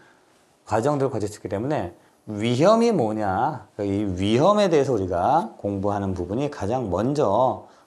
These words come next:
선행이 될 거다라는 거고, 그 다음에 이제 위험 파트가 하나 있고, 어,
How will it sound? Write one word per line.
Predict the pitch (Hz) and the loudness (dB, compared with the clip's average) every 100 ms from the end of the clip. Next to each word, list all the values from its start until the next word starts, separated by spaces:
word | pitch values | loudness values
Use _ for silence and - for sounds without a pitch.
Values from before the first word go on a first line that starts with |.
| - | -12
선행이 | 135 127 92 | -6 -2 -2
될 | 95 98 | -2 -2
거다라는 | 101 95 92 104 95 - _ - 98 92 90 | 0 2 2 2 -4 -14 _ -8 -4 -4 -2
거고, | 85 85 151 117 80 - - - | -2 0 2 2 -2 -8 -20 -10
그 | - | -4
다음에 | 120 190 190 110 117 131 90 87 - _ | 4 4 4 2 -2 -2 -4 -8 -18 _
이제 | 113 | -4
위험 | 98 98 127 165 220 220 202 196 190 180 | -2 2 4 6 8 8 8 8 6 4
파트가 | 170 160 - - 123 107 113 110 | 0 -4 -4 -2 0 2 2 0
하나 | 104 107 | -2 -4
있고, | 90 - 87 87 151 247 - - - - - | -8 -8 -4 0 2 2 -2 -16 -20 -20 -16
어, | - 85 | -10 -10